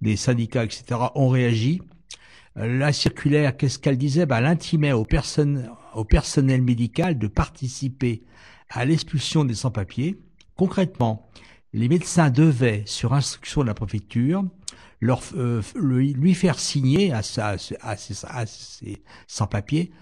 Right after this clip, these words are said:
son obligation à quitter le territoire français, son O Q T F, avant de la transmettre à l'agence régionale de santé, elle-même se chargeait de la faire remonter à la préfecture.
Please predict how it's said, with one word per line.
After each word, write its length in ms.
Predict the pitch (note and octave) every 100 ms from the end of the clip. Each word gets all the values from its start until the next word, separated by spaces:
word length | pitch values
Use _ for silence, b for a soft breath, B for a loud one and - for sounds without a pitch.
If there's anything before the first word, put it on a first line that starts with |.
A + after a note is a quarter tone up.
| B
son 280 | - A2+ B2+
obligation 800 | G#3+ F#3+ F3+ E3+ C3 - D3 C#3
à 140 | - G#2
quitter 300 | C3 B2+ B2+
le 40 |
territoire 420 | A2+ G#2 G2+ F#2
français, 500 | - A2 B2 - G#3 E3+
son 200 | G#2 G#2
O 60 |
Q 140 | G#2 -
T 260 | B2+ F3+
F, 160 | F3+ - B B B
avant 340 | B2+ C3+ F3+
de 60 | D3
la 120 | A2
transmettre 680 | - F3 E3 - D3 B2 G#2
à 80 | A#2+
l'agence 400 | B2+ B2 A#2+ -
régionale 480 | B2 A#2+ C3 D3+
de 80 | A#2
santé, 560 | F#2 - D#3 - D#3 F#3 b b b b
elle-même 400 | C#3+ C#3 D#3 D#3
se 180 | - A#2
chargeait 500 | - C3 A#2+ E3 D#3
de 100 | A#2
la 120 | A2+
faire 240 | - B2
remonter 380 | B2+ C#3 C#3+ D#3+
à 40 |
la 100 | C#3+
préfecture. 520 | C3+ C3+ C#3 - G#2